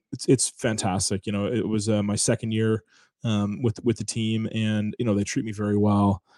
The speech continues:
Alumni Stadium is a super fun place to call a game. Um, but I think, I think what, what really puts a smile on my face is that, um, the Griffins have such a hel-, a hearty and healthy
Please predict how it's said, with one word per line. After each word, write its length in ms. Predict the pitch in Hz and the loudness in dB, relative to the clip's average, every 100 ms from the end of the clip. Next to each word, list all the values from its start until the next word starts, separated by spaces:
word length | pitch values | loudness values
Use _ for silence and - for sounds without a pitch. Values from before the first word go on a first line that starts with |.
| _ - | _ 2
Alumni 320 | 113 117 110 | 2 4 0
Stadium 360 | - 120 110 110 | 2 2 2 0
is 120 | 98 | 0
a 60 | |
super 420 | 98 - 135 120 107 | -2 2 4 4 0
fun 300 | 113 104 101 | 0 -2 0
place 260 | 113 107 | 0 0
to 80 | - | -2
call 280 | 104 107 104 | 0 2 2
a 40 | |
game. 420 | 101 104 101 101 - _ _ _ - | 2 2 2 0 -6 _ _ _ -2
Um, 380 | 110 107 104 104 | 0 2 0 -2
but 120 | 123 | 0
I 40 | 110 | 0
think, 280 | - 131 123 - | 0 -6 -4 -6
I 60 | 113 | -4
think 220 | 123 123 | -4 -4
what, 260 | 117 117 - | 0 0 0
what 220 | 120 - | -2 0
really 540 | 110 117 113 113 107 _ _ _ _ _ _ _ _ _ _ _ _ _ _ | 0 2 2 0 -2 _ _ _ _ _ _ _ _ _ _ _ _ _ _
puts 140 | 135 | -4
a 40 | 113 | -2
smile 280 | - 120 117 | -2 0 2
on 60 | |
my 120 | 113 | 0
face 320 | 104 113 110 113 | 2 2 4 2
is 120 | 104 | 2
that, 280 | 110 104 - _ _ _ | 2 0 -6 _ _ _
um, 380 | 120 113 110 113 | 0 2 2 0
the 100 | 131 | 0
Griffins 460 | 127 120 139 170 147 | 2 2 2 2 4
have 160 | 147 117 | 4 4
such 320 | - 127 - | 2 2 2
a 100 | 113 | 0
hel-, 480 | - - 113 117 - | -4 -4 0 0 -2
a 80 | 110 | -8
hearty 460 | - 123 123 123 | 0 2 4 2
and 80 | 113 | 0
healthy 600 | 95 110 110 120 110 101 | 0 0 2 2 2 2